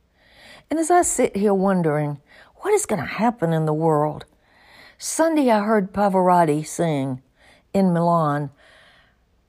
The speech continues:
"Amazing Grace." And I saw the cities in Europe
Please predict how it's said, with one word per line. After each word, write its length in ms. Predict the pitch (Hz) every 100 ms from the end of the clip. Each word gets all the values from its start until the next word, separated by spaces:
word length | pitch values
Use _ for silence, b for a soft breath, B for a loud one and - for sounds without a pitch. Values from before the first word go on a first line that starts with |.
| _ _ -
"Amazing 480 | 208 220 240 247 233
Grace." 580 | 233 226 151 - - - _ _ _ b b b b b b b b
And 160 | 262 277
I 80 | 269
saw 260 | - 311
the 100 | 254
cities 460 | 226 - 294 262 226
in 100 | 233
Europe 440 | 247 269 196 -